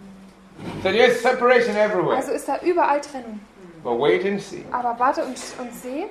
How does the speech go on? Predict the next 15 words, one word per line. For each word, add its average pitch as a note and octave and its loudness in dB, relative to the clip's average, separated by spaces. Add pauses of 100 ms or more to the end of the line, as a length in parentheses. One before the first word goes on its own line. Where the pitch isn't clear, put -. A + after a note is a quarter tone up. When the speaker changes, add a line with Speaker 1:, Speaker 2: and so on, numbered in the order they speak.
(2000)
Speaker 1:
Wait C#3 2
and F#3+ -2
see. - -4
Speaker 2:
Warte C#4+ 0
und C4+ -6
sieh. A3 -14 (2250)
Speaker 1:
Now, G#3+ 8 (2000)
instead A#3 8
of G3 8
Lot A#3+ 10 (1300)
to F#3 -2
repent, G#3+ 4 (420)
Speaker 2:
Anstatt D4+ 0
dass C4+ -4
Lot D#4+ 0